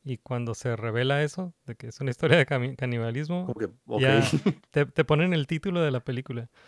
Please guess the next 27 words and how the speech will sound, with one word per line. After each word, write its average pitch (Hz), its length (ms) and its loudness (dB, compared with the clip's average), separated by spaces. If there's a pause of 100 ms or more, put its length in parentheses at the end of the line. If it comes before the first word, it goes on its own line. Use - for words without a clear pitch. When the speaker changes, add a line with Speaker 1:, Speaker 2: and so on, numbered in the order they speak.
(180)
Speaker 1:
a 147 100 2
la 123 100 6
media 135 320 4
hora, 135 260 2 (100)
a 139 80 -2
la 131 100 2
media 147 280 10
hora. 156 180 8
Speaker 2:
<laughs> - 0 -
Ah, - 40 6
está - 180 0
perro 113 300 2
eso. - 180 -4
Speaker 1:
<laughs> - 420 2
A 202 40 0
la 160 120 6
Speaker 2:
¿En 151 60 6
dónde 156 100 6
Speaker 1:
me- 214 80 8
Speaker 2:
lo 190 60 6
miras? 165 200 2
¿En 135 100 2
Netflix 175 400 -2
o 156 40 4
en 123 80 2
dónde 131 140 -2
está? 139 240 -4